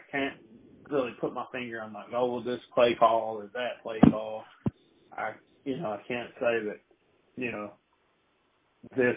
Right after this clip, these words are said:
could have done it, that could have done it, but at the same time, it just felt like we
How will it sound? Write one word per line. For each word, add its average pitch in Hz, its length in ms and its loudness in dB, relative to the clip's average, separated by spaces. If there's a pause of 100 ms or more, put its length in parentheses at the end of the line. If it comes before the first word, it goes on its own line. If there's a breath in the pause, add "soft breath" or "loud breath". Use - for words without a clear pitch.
(140)
could 131 100 4
have 117 80 0
done 117 180 2
it, 107 200 -10
that 117 260 -4
could 110 120 -6
have 101 60 -10
done 107 120 -6
it, - 140 -18
but 113 120 -4
at 101 60 -6 (880 loud breath)
the 127 40 2
same 110 280 -2
time, 110 400 2 (800)
it 110 120 -8
just 117 280 -4
felt 131 300 6
like 104 340 -4 (580)
we 113 160 -16